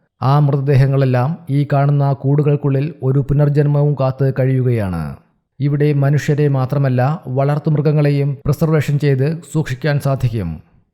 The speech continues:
ഈ കാലയളവിനുള്ളിൽ ഇത്തരത്തിൽ മുപ്പത്തിമൂന്ന് വളർത്തുമൃഗങ്ങളെ ക്രയോണിക്സ് പ്രോസസ്സിങ്ങിന് വിധേയമാക്കിയിട്ടുണ്ട്. ഭാവിയിൽ ഒരു വിപ്ലവകരമായ മാറ്റത്തെ സൃഷ്ടിക്കാൻ കഴിയുന്ന ശ്രമം എന്ന പേരിൽ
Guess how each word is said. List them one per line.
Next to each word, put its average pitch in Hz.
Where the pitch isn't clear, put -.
ഈ 147
കാലയളവിനുള്ളിൽ 147
ഇത്തരത്തിൽ 147
മുപ്പത്തിമൂന്ന് 151
വളർത്തുമൃഗങ്ങളെ 143
ക്രയോണിക്സ് 151
പ്രോസസ്സിങ്ങിന് 143
വിധേയമാക്കിയിട്ടുണ്ട്. 127
ഭാവിയിൽ 139
ഒരു 147
വിപ്ലവകരമായ 143
മാറ്റത്തെ 143
സൃഷ്ടിക്കാൻ 143
കഴിയുന്ന 143
ശ്രമം 139
എന്ന 139
പേരിൽ 131